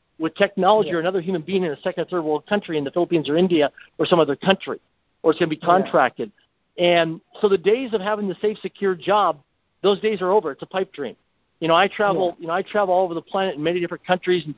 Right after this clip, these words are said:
Speaker 1: cities and continents, and I do business, you know, now over fifty countries around the planet in multiple different time zones. So I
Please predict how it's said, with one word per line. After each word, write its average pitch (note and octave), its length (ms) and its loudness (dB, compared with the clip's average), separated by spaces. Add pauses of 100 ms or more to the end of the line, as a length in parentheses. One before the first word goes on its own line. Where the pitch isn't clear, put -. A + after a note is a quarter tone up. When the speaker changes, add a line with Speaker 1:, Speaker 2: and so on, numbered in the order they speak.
Speaker 1:
cities F3 280 -2
and C#3+ 120 -10
continents, F3 400 0
and D3+ 60 -2
I D3 60 0
do E3+ 120 -6
business, F#3+ 460 -2 (340)
you D#3+ 100 0
know, D#3+ 100 6
now E3 220 2
over D3 160 -2
fifty F3+ 260 -6
countries E3+ 340 -6
around D#3 200 0
the C3 40 -8
planet G3 420 0 (340)
in D3 60 -2
multiple E3+ 260 4
different D3+ 140 -6
time A3+ 200 2
zones. E3 200 -2
So D#3+ 120 2
I A#3 160 4